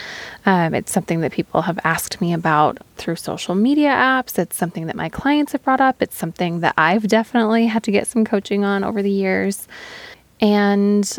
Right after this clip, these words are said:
I've learned some really valuable things about it that have kind of changed my relationship to how I go about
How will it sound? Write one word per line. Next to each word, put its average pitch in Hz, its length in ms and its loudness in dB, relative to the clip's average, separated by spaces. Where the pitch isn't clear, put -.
I've - 240 -12
learned 269 220 0
some 320 300 2
really 208 280 4
valuable 190 600 2
things 185 480 -2
about 247 260 2
it 311 140 2
that 277 80 0
have 240 140 -4
kind 269 200 -4
of 339 60 -4
changed - 400 -2
my 277 80 2
relationship 196 880 0
to 165 640 0
how 180 680 0
I 185 340 -2
go 190 220 0
about - 1000 -2